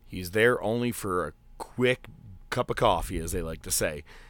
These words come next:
And he had a cool finishing move where he put his bo-, his, the back, his back on the top rope and used it as a springboard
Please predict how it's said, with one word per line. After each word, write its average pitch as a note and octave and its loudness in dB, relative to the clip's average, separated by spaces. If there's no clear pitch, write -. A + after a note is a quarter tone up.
And F2+ -2
he A#2+ -2
had F#3 4
a - -4
cool C3+ -6
finishing B2 -4
move F2+ -4
where F2 -4
he F2 -2
put A#2+ -4
his A2+ -2
bo-, F#2+ 0
his, F#2+ -10
the F2 -12
back, G2 0
his D3+ 0
back G2 -2
on G2 -6
the F2 -8
top - -2
rope G#2+ -2
and F#2+ -6
used G2+ -2
it - -4
as F#2+ -6
a F2+ -8
springboard F2 -2